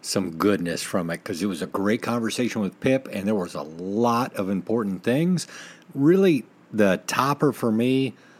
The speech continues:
just be better today than you were yesterday. So listen, make sure you swing by, check out the show notes, op mindset dot com backslash mindset radio.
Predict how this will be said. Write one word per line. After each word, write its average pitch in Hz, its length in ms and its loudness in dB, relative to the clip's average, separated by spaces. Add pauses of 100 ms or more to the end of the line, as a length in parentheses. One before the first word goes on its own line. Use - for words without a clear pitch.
(280)
just 98 600 0
be 120 240 6
better 104 680 2 (380)
today 87 560 0
than 90 180 -2
you 80 140 -4
were 80 180 -2
yesterday. 69 760 -6 (680)
So 104 460 2
listen, 98 440 2
make 107 260 0
sure 139 140 2
you 120 120 2
swing 127 280 0
by, 113 220 2
check - 220 -4
out 117 100 -2
the 101 80 -8
show 123 240 0
notes, 120 260 0
op 117 200 -2
mindset 117 340 -2
dot 107 200 0
com 123 260 -2
backslash 117 380 -2
mindset 123 360 -4
radio. 156 560 4